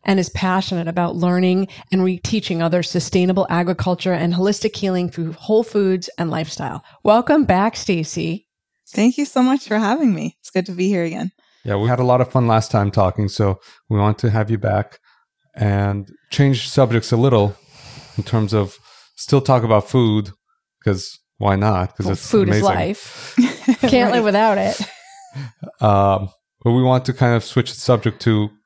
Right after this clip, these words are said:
Speaker 3: cooking, because that's a huge challenge for a lot of people, whether they're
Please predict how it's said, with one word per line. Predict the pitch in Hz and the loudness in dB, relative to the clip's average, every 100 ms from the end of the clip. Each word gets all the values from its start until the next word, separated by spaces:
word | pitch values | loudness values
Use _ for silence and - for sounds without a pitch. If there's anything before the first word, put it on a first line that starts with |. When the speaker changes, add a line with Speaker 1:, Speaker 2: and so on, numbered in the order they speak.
| _ _ _ | _ _ _
Speaker 3:
cooking, | - 143 95 87 - _ _ _ - | 0 0 0 -4 -12 _ _ _ -10
because | 104 - 101 98 - _ _ - - 131 - | -6 0 0 0 -4 _ _ -20 -16 -14 0
that's | 120 123 - | 2 2 -2
a | - | -8
huge | 127 - 127 113 | -8 0 0 0
challenge | - 110 107 104 - | 0 2 2 0 -6
for | - 101 98 | -4 0 0
a | 104 | 0
lot | 110 101 | 0 0
of | 101 | 0
people, | - 107 104 101 95 _ _ _ - | -2 -2 0 0 -2 _ _ _ -2
whether | 104 104 | 0 0
they're | 98 101 101 98 95 | 0 0 0 0 -4